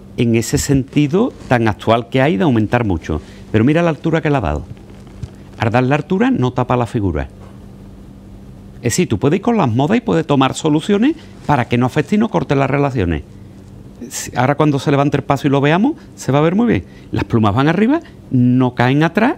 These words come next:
no genera una pantalla. Si no genera una pantalla, no está perjudicando al grupo escultórico. Ahora, si tú las plumas, en vez de echarlas arriba,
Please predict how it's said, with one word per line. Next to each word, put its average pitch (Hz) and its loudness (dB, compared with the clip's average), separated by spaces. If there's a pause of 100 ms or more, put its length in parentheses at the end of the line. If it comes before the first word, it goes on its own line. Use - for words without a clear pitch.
no 143 2
genera 123 0
una 120 0
pantalla. 90 0 (200)
Si - -2
no 113 0
genera 127 0
una 147 0
pantalla, 190 -2 (380)
no 131 2
está 127 -2
perjudicando 113 0
al 110 0
grupo 113 0
escultórico. - -4 (680)
Ahora, 147 2
si - -2
tú 143 4
las 147 2
plumas, 190 0
en 117 2
vez 117 0
de 120 -2
echarlas 139 0
arriba, 143 0